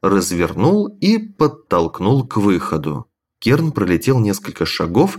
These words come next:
и растянулся на полу. "Я требую стражу!" "Всегда к вашим услугам", бросил через плечо Вагр. "Глава стражи Даркус Черный Медведь.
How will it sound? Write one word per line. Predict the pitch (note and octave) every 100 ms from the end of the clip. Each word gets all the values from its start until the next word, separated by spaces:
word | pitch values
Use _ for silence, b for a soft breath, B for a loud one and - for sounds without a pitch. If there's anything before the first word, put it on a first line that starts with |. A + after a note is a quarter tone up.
| -
и | C#3+
растянулся | F3+ D3 - E2+ E2 - F#2
на |
полу. | F#2 D3 D3 F2+ D#2+ _ _ _
"Я | - F#2 G2
требую | B2 B2+ C3+ C#3
стражу!" | C3+ D#3+ E3+ C3 G2+ G2+ F#2 - b b b b
"Всегда | - - E2+ F2 A2+
к | A2
вашим | F2+ F2+ - F2
услугам", | F#2+ - C3 A2 E2+ C#2 - _ _ -
бросил | E2 F2 D#3 G3 G3+ F#3+
через | G3 F2 E2
плечо | - E3 D#3+ F#2+
Вагр. | A2 B2 F#2+ E2 - _ _ _ _ -
"Глава | F2 E2+ E2+ F2
стражи | - - A#2+ G2+ E2+
Даркус | E2+ G2 G2+ F#2 -
Черный | - F2+ F2 F2
Медведь. | G2 F#2 E2+ E2 -